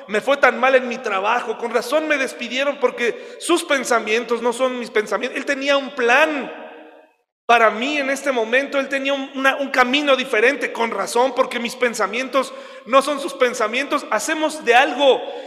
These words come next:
en donde nosotros fallamos, lo convertimos en algo perfectamente planeado por Dios. Como si eso fuera parte del plan de Dios, como si el fracaso de un matrimonio,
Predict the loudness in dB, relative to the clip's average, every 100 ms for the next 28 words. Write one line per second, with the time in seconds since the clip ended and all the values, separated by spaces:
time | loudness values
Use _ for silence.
0 | -4 0 2 4 2 0 0 -2 0 0
1 | 2 4 4 4 0 0 -2 0 0 0
2 | 0 -2 -2 -2 2 2 2 0 2 2
3 | 2 0 0 2 0 -4 -6 2 2 2
4 | 2 2 0 -2 0 0 -2 -8 -14 -18
5 | -20 -20 _ _ _ _ -2 2 2 4
6 | 2 2 2 6 6 6 8 8 6 4
7 | 2 4 4 4 2 0 -2 -2 -4 -2
8 | 0 0 2 0 4 6 6 6 4 2
9 | 0 -2 -4 -4 -2 2 2 2 -6